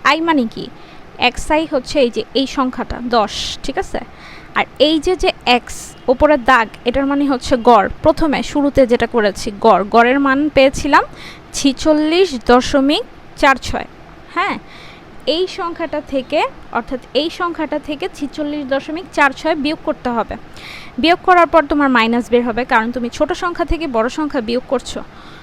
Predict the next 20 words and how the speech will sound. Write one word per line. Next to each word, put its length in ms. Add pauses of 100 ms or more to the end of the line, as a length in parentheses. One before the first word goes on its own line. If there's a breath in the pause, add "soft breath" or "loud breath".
(300 loud breath)
কিন্তু 480
তুমি 280
কি 120
করবা, 340 (140)
এই 60 (120)
পরম 300
মান 300
চিহ্নের 440
জন্য 260
মাইনাসটা 560
দিবা 320
না, 180
অর্থাৎ 300
পরম 280
মান 140
চিহ্নের 400
জন্য 200
মাইনাসটা 520 (440 loud breath)
উঠে 220
যাবে। 260